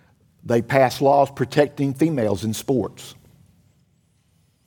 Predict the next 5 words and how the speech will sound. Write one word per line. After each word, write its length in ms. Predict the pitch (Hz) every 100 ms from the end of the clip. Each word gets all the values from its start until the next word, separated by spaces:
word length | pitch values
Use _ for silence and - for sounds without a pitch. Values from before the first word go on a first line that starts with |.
| _ _ _ _ _ _ _
No 140 | - 131
championships 680 | - 175 180 180 165 202 -
for 120 | 185
you 200 | 214 226
guys 500 | 180 160 160 165